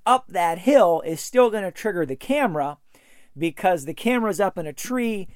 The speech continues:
and it's pointing down, so you still have a fairly good field of view. You're not pointing the camera straight down, but you're pointing it at a downward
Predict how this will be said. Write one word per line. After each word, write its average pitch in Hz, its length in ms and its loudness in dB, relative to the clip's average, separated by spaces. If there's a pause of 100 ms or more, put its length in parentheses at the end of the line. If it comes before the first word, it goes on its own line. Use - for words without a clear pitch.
(160)
and 165 240 -6
it's - 120 -10
pointing 214 420 4
down, 185 280 0
so - 160 -16
you 151 40 -12
still 262 260 0
have 240 180 0
a 170 80 -2
fairly 220 640 -2
good 175 560 -2 (160)
field 175 360 -2
of 139 60 -8
view. 135 180 -4
You're 131 200 -8
not 208 260 0
pointing 240 340 2
the 196 60 -8
camera 190 400 -6
straight - 480 0
down, 139 380 -6 (500)
but 180 120 -2
you're 185 140 -4
pointing 254 380 2
it 226 140 -6
at 180 200 0
a 147 60 -2
downward 220 760 0